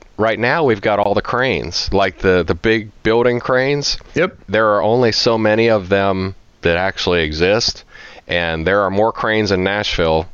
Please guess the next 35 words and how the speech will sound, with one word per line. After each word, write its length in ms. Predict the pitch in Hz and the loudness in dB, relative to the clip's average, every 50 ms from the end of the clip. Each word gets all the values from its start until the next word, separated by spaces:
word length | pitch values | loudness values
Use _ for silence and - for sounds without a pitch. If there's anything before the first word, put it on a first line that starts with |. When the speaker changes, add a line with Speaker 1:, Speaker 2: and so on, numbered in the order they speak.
| - _ - | -14 _ -4
Speaker 1:
than 180 | 87 87 85 | -2 -2 0
there 160 | 85 85 85 | 0 0 0
are 160 | 87 87 87 87 | 0 0 0 0
anywhere 340 | 87 87 85 90 85 85 | 0 0 0 0 0 0
else. 360 | 87 71 - - - - - - - - - - - - _ _ - _ - - 208 | 0 0 -2 -4 -6 -8 -10 -10 -12 -14 -16 -18 -18 -20 _ _ -20 _ -8 -4 -2
Speaker 2:
Oh, 160 | 190 170 147 | -2 -2 -2
tha-, 160 | 127 135 127 131 | -2 -2 0 0
that's 280 | 143 151 175 180 - | 0 0 0 -2 0
why 220 | 214 208 196 180 165 | 0 0 2 2 2
we're 140 | 151 147 143 | 0 0 0
having 240 | 156 143 131 139 131 | 0 -2 -2 -4 -4
so 140 | - 160 139 | -2 -2 -2
much 140 | 131 127 - | -2 -4 -4
trouble 420 | - - 151 131 127 127 123 123 | -4 -2 -2 0 0 0 0 0
up 100 | 120 117 | 0 0
here 260 | 135 139 131 123 123 | 0 0 0 2 0
in, 220 | 120 120 123 123 123 | 0 0 0 0 0
uh, 200 | 120 120 120 117 | 0 0 0 0
in 260 | 117 117 127 127 117 | 0 0 0 0 0
Boston 460 | 123 123 123 117 - - 117 113 110 | 0 0 0 0 -2 -2 -4 -2 -2
trying 280 | - 127 139 120 120 - | 0 0 2 2 2 2
to, 240 | 123 123 123 123 120 120 | 2 2 2 2 0 0
uh, 220 | 117 117 117 117 | 0 0 0 0
like, 200 | 120 123 117 113 | 0 0 -2 -2
finish 260 | - 147 135 127 110 131 | -2 -2 -2 -2 0 0
our 100 | 123 120 | -2 0
development. 540 | 123 117 120 117 117 113 82 107 110 98 95 - - - - | -2 -2 0 0 0 0 -2 -2 -4 -6 -6 -12 -20 -14 -6
Speaker 1:
<laughs> 160 | - 101 98 - - - - 466 - - - - 240 240 - 214 190 - - | -4 -2 -2 -2 -4 -4 -4 -4 -2 -2 0 2 2 2 2 0 -2 -2 -2
Yeah. 140 | 180 156 147 - - 180 - 135 - - | 0 -2 -2 -2 -2 -2 -2 -4 -4 -2
Speaker 2:
Wanna 120 | 202 190 - | -2 0 0
send 260 | - 160 165 180 - | 0 -2 -2 0 0
some 140 | 190 185 175 | 0 0 0
back 240 | 165 170 190 185 196 | 0 0 0 0 0
our 140 | 190 190 | 0 2
way? 260 | 175 156 175 226 254 | 2 2 2 0 -2